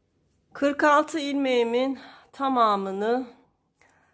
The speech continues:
örerek kesme şeklinde kestim. Örgümüzün hem düz tarafı hem iç tarafı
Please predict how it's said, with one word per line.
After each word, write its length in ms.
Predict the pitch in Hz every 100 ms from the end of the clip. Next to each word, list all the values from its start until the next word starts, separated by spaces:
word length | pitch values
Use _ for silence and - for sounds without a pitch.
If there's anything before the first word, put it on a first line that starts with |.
| _ _ -
örerek 840 | 254 262 247 196 180 - - _ _
kesme 500 | 247 240 240 202 202
şeklinde 960 | 240 233 220 202 190 190 196 220 233
kestim. 840 | - 208 202 - - 180 196 240 247 _ _ _ _ _ _
Örgümüzün 920 | - 226 220 214 202 190 196 208 220 196 _ _ _ _ _ _ _ _ _ _ _ _
hem 300 | 226 233 247 - _ _ _ _ _ _ 180
düz 300 | 214 226 -
tarafı 720 | 220 180 180 185 180 196 208 202 _ _
hem 340 | 214 214 226
iç 280 | 196 202 -
tarafı 600 | 220 185 180 - 190 220